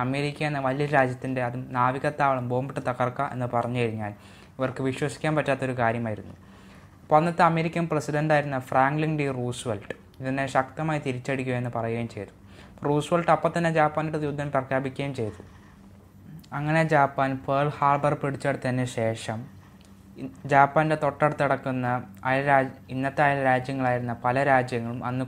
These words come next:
കോളനികളായിരുന്നു. പല രാജ്യങ്ങളുടെയും കോളനികളായിരുന്നു. അപ്പോൾ അതെല്ലാം ഇവർ പിടിച്ചെടുത്തു. കൊറിയ, ഇന്തോനേഷ്യ, അങ്ങനത്തെ ചൈനീസ് ഭാഗങ്ങളെല്ലാം ഇവർ പിടിച്ചെടുത്തു.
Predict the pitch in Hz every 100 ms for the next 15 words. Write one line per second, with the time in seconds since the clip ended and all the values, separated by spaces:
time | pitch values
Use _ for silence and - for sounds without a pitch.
0 | 131 127 127 143 143 135 110 98 101 -
1 | 120 135 131 127 127 123 127 139 131 123
2 | 139 135 127 104 95 - - - - -
3 | - - - 143 160 170 185 180 175 160
4 | 156 151 135 131 123 120 113 131 135 135
5 | 135 135 135 135 135 135 127 139 131 135
6 | 131 151 151 - - - - 151 147 151
7 | 160 - 151 151 156 160 156 151 151 143
8 | 135 143 120